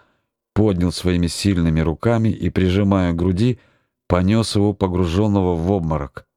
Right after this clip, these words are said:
мимо своей диспетчерской, мимо диспетчерской главного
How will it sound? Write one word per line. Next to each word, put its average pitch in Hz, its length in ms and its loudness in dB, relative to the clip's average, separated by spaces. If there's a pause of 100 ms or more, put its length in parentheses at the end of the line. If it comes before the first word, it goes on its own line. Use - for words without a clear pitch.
(280)
мимо 92 340 2
своей 87 540 0
диспетчерской, 104 960 -2 (460)
мимо 107 340 2
диспетчерской 85 880 -2
главного 80 540 -2